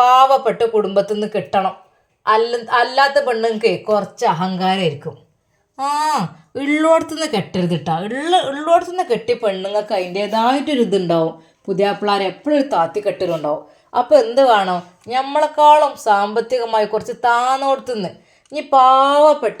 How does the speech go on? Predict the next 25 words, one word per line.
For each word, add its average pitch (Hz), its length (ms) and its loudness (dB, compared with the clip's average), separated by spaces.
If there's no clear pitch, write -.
പെരിയുന്നാലും 208 640 -2
കെട്ടിക്കൊടുന്നോളി, 185 720 -4
പെൺകുട്ടികൾ 233 400 -2
നന്നാവും. 156 400 -4
കാരണം 190 340 0
ആ - 20 -2
പെൺകുട്ടികളെന്ന് 254 720 0
വെച്ചാൽ 226 300 2
അങ്ങനെ 233 360 -2
കഴിഞ്ഞോരേക്കാരം. 202 840 -2
പക്ഷേ 202 240 -4
നല്ല 277 460 0
പൈസക്കാർ 240 600 0
പെൺകുട്ടികളെ 202 540 -4
നമ്മളെ 196 260 -4
പെരയിൽ 185 340 -2
കെട്ടിക്കൊണ്ടുവന്നാൽ 175 720 -4
ഒരു 370 200 0
പക്ഷെ 285 220 -2
ഓല 302 160 2
ആണുങ്ങൾക്ക് 262 460 -2
ആ - 20 -2
കഴിവില്ലെങ്കിൽ 214 720 0
എന്തായി 208 360 0
തീരും, 202 320 -4